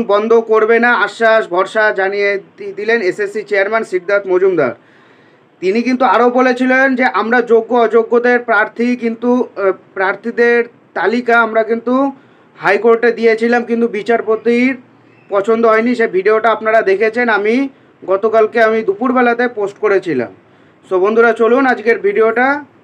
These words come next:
জেনে নিই। বন্ধ হচ্ছে না ছাব্বিশ হারা-, ছাব্বিশ হাজার চাকরি হারাদের বেতন। যতদিন মামলা চলবে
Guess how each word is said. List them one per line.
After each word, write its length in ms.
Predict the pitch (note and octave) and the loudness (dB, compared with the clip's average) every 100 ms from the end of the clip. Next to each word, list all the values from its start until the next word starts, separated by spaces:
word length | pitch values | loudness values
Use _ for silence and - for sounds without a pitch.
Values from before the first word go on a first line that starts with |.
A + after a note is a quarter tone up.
| _ _ _ | _ _ _
জেনে 300 | D#3 F#3+ G3+ | -2 2 2
নিই। 180 | F3+ B2 - _ _ _ _ _ _ _ _ | 2 -2 -6 _ _ _ _ _ _ _ _
বন্ধ 360 | C3 E3 A3 | -4 -2 0
হচ্ছে 360 | B3 A#3 A#3+ B3 | 0 2 0 0
না 120 | B3+ C4 | 0 0
ছাব্বিশ 380 | B3 G#3 F#3+ A#3 | -2 -6 -4 -2
হারা-, 320 | A#3 A3+ B3 - _ F3+ F3+ | 0 2 0 -2 _ -14 -14
ছাব্বিশ 400 | - E3+ F3+ A#3+ A#3+ | -8 -8 -4 -6 -2
হাজার 300 | G#3+ G#3 A3+ | 0 2 0
চাকরি 420 | A#3 F3 F3+ A#3+ B3 | 0 -6 -6 -4 -2
হারাদের 400 | G#3+ A3+ A3+ A3+ | 2 2 2 2
বেতন। 380 | F#3+ G#3+ F#3 B2+ - _ _ _ _ - | 0 2 -2 -2 -8 _ _ _ _ -6
যতদিন 520 | D3 E3+ B3 B3 C#4 | -4 -2 -2 0 2
মামলা 320 | A#3+ A3+ A#3 | 2 2 2
চলবে 380 | A3+ A3+ G#3 F#3+ | 2 0 2 2